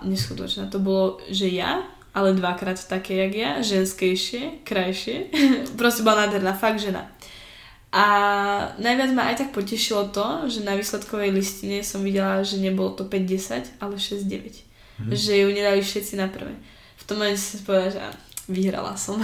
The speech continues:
Speaker 1: <laughs> že není to úplne jednoznačné. Tak som povedala, že naozaj teda,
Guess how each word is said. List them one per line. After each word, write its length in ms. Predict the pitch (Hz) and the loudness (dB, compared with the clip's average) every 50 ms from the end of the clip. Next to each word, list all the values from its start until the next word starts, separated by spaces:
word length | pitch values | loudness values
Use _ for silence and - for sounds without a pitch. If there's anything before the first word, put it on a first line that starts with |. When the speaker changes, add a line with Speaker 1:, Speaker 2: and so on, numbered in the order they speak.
| 220 240 | 2 4
Speaker 1:
<laughs> 160 | 262 254 254 | 6 6 6
že 80 | 254 | 6
není 320 | 240 240 247 254 254 247 247 | 6 8 8 6 6 6 6
to 140 | 247 214 247 | 4 4 2
úplne 300 | 240 - - 233 220 214 | 2 0 -2 0 4 6
jednoznačné. 720 | 214 208 202 196 190 196 196 185 175 190 - - - 220 - - - - - - - | 6 6 6 4 2 2 0 -2 -6 -6 -8 -8 -8 -10 -12 -14 -18 -20 -20 -20 -14
Tak 160 | - - 214 | -8 -6 -4
som 140 | 214 214 214 | -4 -4 -4
povedala, 400 | 208 214 202 202 196 196 196 196 | -2 0 2 4 6 6 6 6
že 320 | 202 202 202 190 190 190 190 | 4 4 4 6 6 6 4
naozaj 640 | 196 208 208 202 202 208 208 196 190 190 190 190 | 4 2 2 2 2 2 2 4 4 4 4 2
teda, 400 | 190 190 190 190 185 185 196 190 | 0 2 4 4 4 2 0 -2